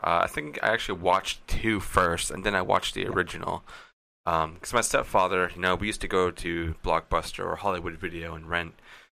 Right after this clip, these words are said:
Speaker 1: um, movies every, every, uh, weekend when I went to my mom's.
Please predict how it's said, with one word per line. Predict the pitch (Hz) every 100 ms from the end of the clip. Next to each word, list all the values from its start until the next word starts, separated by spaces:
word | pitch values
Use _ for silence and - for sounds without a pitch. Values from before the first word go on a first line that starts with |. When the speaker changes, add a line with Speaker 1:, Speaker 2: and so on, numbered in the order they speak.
| _ -
Speaker 1:
um, | 80 80 78 76 - -
movies | 123 113 92 90 - -
every, | 85 87 90 90 92 -
every, | 85 87 87
uh, | 85
weekend | 82 104 95 85 80 - -
when | 82
I | 80
went | 82
to | 85
my | 85
mom's. | 82 87 82 - -